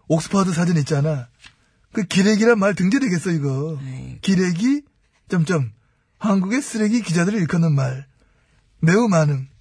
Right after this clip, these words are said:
Speaker 1: 매우 많아서 누가 누군지 구분이 안 갈 정도. 이런 식으로 말이야. 응?
Speaker 2: 그 뒷구멍 군사 지원 양해각서를 딴 쪽으로 프레임 짜고 앉았으면은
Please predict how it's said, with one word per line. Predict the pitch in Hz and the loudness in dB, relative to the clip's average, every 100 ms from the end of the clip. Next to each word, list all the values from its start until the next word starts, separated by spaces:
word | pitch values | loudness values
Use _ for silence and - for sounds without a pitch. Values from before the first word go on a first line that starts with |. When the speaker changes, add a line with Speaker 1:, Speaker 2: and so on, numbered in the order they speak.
| - - _ | -20 -20 _
Speaker 1:
매우 | 160 202 233 | 0 0 2
많아서 | 185 165 - 233 247 _ _ _ - | 0 -2 0 -2 -2 _ _ _ -4
누가 | 165 202 196 | 0 2 2
누군지 | 185 226 | 2 -2
구분이 | - 170 208 | 0 0 2
안 | 165 | 2
갈 | 165 156 | 2 0
정도. | 156 143 143 131 _ - | 0 0 -2 -8 _ -4
이런 | 254 381 | 0 0
식으로 | 226 208 | 0 2
말이야. | 160 147 131 131 139 139 | 2 2 0 -2 -4 -2
응? | 202 392 - _ _ | 0 -2 -8 _ _
Speaker 2:
그 | - 170 | -8 -6
뒷구멍 | - 277 277 285 262 233 202 143 | 2 2 4 2 4 2 0 -2
군사 | 294 277 269 | -2 0 0
지원 | 202 233 226 196 160 | 0 0 2 0 -4
양해각서를 | 165 233 233 208 185 196 175 160 131 - - | -2 2 2 0 -2 -6 -2 -2 -4 -8 -2
딴 | - 311 | -2 0
쪽으로 | 311 240 208 | -2 0 0
프레임 | 170 359 302 214 | 0 0 0 2
짜고 | 208 175 | 0 2
앉았으면은 | 160 180 170 160 160 147 | 0 0 -2 -2 0 0